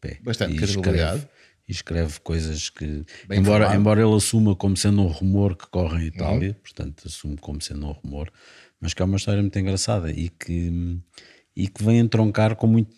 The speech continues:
Speaker 1: com muita coisa que a gente já, já, já disse aqui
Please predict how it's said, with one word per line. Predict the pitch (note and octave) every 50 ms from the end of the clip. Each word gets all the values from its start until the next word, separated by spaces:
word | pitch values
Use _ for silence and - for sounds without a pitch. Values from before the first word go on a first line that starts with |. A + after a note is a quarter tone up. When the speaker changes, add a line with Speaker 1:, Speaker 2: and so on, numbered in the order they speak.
| - - -
Speaker 1:
com | - D2+
muita | F#2 A2 A#2 G#2+ - A2
coisa | G#2 - A2+ A2+ A2+ G#2+
que | G#2+ -
a | A2 G#2
gente | G#2+ G#2+ G#2 -
já, | - G#2 G#2 G2+ G2 G2 F#2+ F#2 F2+
já, | F#2 F#2 F#2 G2+ G2 F#2+ F#2 F#2 F2+ F2+ F2+
já | F2 G2 G2
disse | F#2 F#2+ G2+ - - F2+
aqui | F2 - - G2 G2 G2+